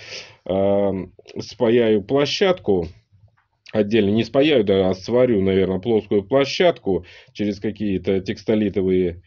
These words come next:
э, переходнички, чтобы ее можно было, эту конструкцию,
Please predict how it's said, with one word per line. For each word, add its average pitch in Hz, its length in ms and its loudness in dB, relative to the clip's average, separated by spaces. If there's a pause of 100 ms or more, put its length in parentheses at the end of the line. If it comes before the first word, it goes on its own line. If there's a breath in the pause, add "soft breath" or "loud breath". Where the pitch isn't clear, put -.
(540 soft breath)
э, 90 240 -4
переходнички, 117 720 -2
чтобы 143 320 -2
ее 202 180 2
можно 131 320 0
было, 120 220 0
эту 110 160 -2
конструкцию, 123 960 -2